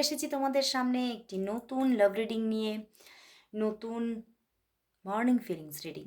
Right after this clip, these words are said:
নিয়ে। তো চলো বন্ধুরা, দেখে নেব আজকে তোমার ভালোবাসার মানুষ তোমাকে নিয়ে আজ কি ফিল করছে, তার মনের মধ্যে তোমার জন্য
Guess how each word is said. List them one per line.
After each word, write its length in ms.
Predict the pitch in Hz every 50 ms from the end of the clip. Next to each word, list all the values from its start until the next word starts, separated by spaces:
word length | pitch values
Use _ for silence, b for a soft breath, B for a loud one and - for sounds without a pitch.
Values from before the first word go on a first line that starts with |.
| 151
নিয়ে। 160 | 147 147 143 - -
তো 80 | - 160 - - -
চলো 220 | 202 196 208 247 277
বন্ধুরা, 360 | 269 285 277 277 262 285 285 285 277 220 214
দেখে 180 | 208 - - 269
নেব 180 | 269 262 254 269 269 262
আজকে 280 | - - - - - 262 254 240 -
তোমার 200 | 202 185 180 180 180 180 175
ভালোবাসার 580 | 180 185 220 247 247 262 262 254 269 262 254 254
মানুষ 280 | 247 247 247 247 247 247 - -
তোমাকে 320 | 202 208 214 220 220 220 220
নিয়ে 220 | 214 214 214 214 - - 175 180 185 175
আজ 220 | 151 143 - - - - - _ _ _ _ _ _ _ _ _ _ _ _ _ _ _ _ _ _ _ _ _ _ _ _ _ _ _ _ -
কি 40 | 277 262 - - _ - -
ফিল 260 | - 269 294 302 294 262 - -
করছে, 360 | 240 - - - - - - 156 - - _ _ _ _ _ _ _ _ _ _ - -
তার 120 | 208 202 190 190 185 190
মনের 360 | 196 202 220 247 277 311 302
মধ্যে 500 | 294 294 294 294 262 247 - - 262 285 294 294 294 294 285 - -
তোমার 300 | 247 240 247 277 302 311 277
জন্য 320 | 233 226 208 185 185 175